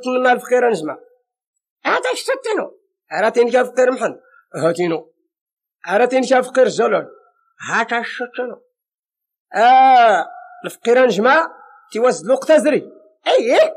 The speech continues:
Speaker 2: أزري. ولا الفطورة تجي الشرع غاس كيف هي اللي أنزل.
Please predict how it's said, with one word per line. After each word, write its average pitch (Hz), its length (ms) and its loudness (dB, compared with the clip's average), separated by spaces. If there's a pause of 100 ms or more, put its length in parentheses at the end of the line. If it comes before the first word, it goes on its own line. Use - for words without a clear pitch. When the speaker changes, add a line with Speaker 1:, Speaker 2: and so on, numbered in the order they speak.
(120)
Speaker 2:
أزري. 247 480 -2 (920)
ولا 370 260 2
الفطورة 392 500 2
تجي 233 140 -2
الشرع 359 400 0
غاس 359 160 -2
كيف 453 140 -2
هي 427 240 2
اللي 440 240 2
أنزل. 214 260 -4